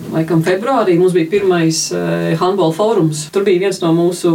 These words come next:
kolēģiem, manuprāt, ļoti labi izgaismoja šo te iepriekšējo problēmu, ka federācija ļoti ilgus gadus bija fokusējusies uz, ā,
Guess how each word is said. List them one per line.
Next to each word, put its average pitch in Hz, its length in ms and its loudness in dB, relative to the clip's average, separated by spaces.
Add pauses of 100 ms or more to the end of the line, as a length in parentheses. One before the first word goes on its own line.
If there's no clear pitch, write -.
kolēģiem, 170 720 0 (380)
manuprāt, 170 500 0
ļoti 190 480 0 (140)
labi 180 340 0 (280)
izgaismoja 165 920 0 (140)
šo 170 180 -2
te 170 160 2
iepriekšējo 160 840 0 (100)
problēmu, 175 580 0
ka 165 140 0 (240)
federācija 170 800 0
ļoti 196 320 2
ilgus 202 240 2
gadus 233 260 0
bija 175 160 0
fokusējusies 170 920 0
uz, 180 280 2
ā, 160 240 2